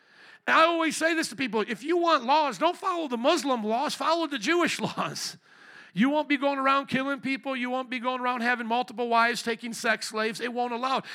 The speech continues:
Even slavery in the Old Testament was outlawed.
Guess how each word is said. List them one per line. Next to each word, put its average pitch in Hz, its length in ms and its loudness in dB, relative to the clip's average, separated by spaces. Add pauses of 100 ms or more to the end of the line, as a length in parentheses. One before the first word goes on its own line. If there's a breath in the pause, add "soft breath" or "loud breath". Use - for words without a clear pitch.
(160 loud breath)
Even 285 260 2
slavery 294 600 -2
in 254 80 -8
the 247 100 -4
Old 233 160 0
Testament 220 500 -4
was 202 160 -2
outlawed. 185 500 0